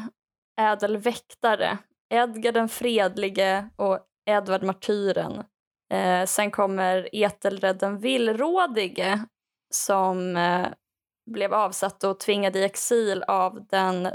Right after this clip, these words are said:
danske kungen Sven Tveskägg. <laughs> Och sen kommer liksom danskarna Harald Harfot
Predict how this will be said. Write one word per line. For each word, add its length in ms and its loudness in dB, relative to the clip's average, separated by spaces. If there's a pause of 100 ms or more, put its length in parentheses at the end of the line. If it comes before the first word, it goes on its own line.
(120)
danske 480 0
kungen 600 0
Sven 480 0
Tveskägg. 960 -2 (1000)
<laughs> 840 0
Och 120 -2
sen 160 0
kommer 240 2
liksom 300 -2
danskarna 920 0 (440)
Harald 480 0
Harfot 880 0